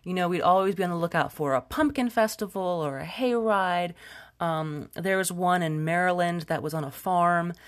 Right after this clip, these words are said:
that they did, um, and we would go, and there was, it was huge. They had a hayride, they had a hay maze, they had,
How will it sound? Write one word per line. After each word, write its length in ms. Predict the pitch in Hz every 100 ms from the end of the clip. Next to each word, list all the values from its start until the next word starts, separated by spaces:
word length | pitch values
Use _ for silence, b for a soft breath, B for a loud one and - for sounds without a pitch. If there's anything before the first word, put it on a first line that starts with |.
| B -
that 140 | 175
they 140 | 170 170
did, 580 | 175 170 165 156 147 -
um, 320 | 156 151 147
and 180 | 156 156
we 120 | 165
would 180 | 165 151
go, 180 | 165 151
and 100 | 156
there 100 | 156
was, 180 | 151 -
it 80 | 196
was 120 | 214
huge. 680 | - 254 277 320 330 240 175
They 160 | 180 185
had 440 | 180 170 151 143 b b b b b _
a 80 | -
hayride, 640 | 160 - 254 233 202 175
they 120 | 170 170
had 360 | 175 165 147 -
a 140 | 147
hay 320 | 143 170 160
maze, 840 | 151 180 240 254 240 214 202 180 - B B B
they 100 | -
had, 580 | 170 160 165 151 147 143